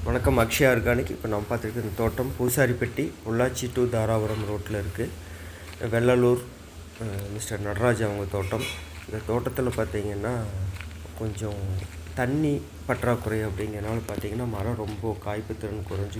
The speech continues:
குறும்பை கொட்டுறது, பூ கொட்டுறதெல்லாம் அதிகமா இருக்கு. ரெடி பண்ணணும்னு சொன்னாங்க. அதுக்காக தான் இன்னைக்கு பார்த்தீங்கன்னா, இந்த தோப்புக்கு நம்ம வந்திருக்கோம்.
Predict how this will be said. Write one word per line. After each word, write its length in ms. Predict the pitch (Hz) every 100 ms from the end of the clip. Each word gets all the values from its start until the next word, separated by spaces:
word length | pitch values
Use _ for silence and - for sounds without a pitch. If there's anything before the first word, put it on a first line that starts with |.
| -
குறும்பை 300 | 107 113 113
கொட்டுறது, 420 | - 95 101 104
பூ 200 | - 107
கொட்டுறதெல்லாம் 500 | 98 104 95 95 101
அதிகமா 320 | 98 104 101 98
இருக்கு. 380 | 95 - 104 101
ரெடி 180 | 104
பண்ணணும்னு 380 | 110 110 107 104
சொன்னாங்க. 380 | 98 101 92 98 143 - - - - - -
அதுக்காக 280 | 110 120 110
தான் 180 | 110 117
இன்னைக்கு 280 | 101 98 101
பார்த்தீங்கன்னா, 320 | 95 98 110
இந்த 140 | 98
தோப்புக்கு 320 | 98 110 - 110
நம்ம 200 | 104 98
வந்திருக்கோம். 480 | 101 98 95 92